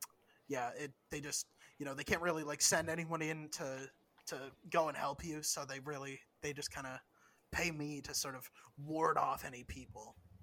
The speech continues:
Sorry." But, um, uh, somebody, like, comes over to, like, uh, ask him <laughs> something. He's like, "In a minute, in a minute. I'm working." Uh, so he's, he's chowing down,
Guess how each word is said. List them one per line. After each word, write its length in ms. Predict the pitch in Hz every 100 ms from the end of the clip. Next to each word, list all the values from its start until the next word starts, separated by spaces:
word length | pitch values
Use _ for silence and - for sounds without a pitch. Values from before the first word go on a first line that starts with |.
| -
Sorry." 460 | - - 131 113 - - _ _ _ _ - - -
But, 160 | 160 139
um, 280 | 127 127 - _ _ _ _ _ _ _ - - - - _ _ _ _ _ _ _ -
uh, 420 | 165 160 139 123 - _ -
somebody, 420 | - 185 170 180
like, 180 | 160 151
comes 300 | - 180 160
over 420 | 160 143 143 135 - _
to, 120 | -
like, 240 | 147 135 - - - -
uh, 180 | 131 123
ask 300 | 143 139 -
him 280 | 170 151 151 - _ _ _ _ _
<laughs> 560 | - - - - - -
something. 360 | - 175 175
He's 140 | 151 147
like, 160 | -
"In 80 | 220
a 40 |
minute, 280 | 214 175 147
in 100 | 151 156
a 20 |
minute. 260 | 135 110 - _ _ _ _
I'm 80 | 151
working." 320 | 147 131 - - _ - _ - -
Uh, 340 | 143 127 120 131 - - _ -
so 160 | -
he's, 320 | 160 151 143 - _
he's 260 | 175 160
chowing 360 | - 208 202 196
down, 500 | 175 165 160 165 185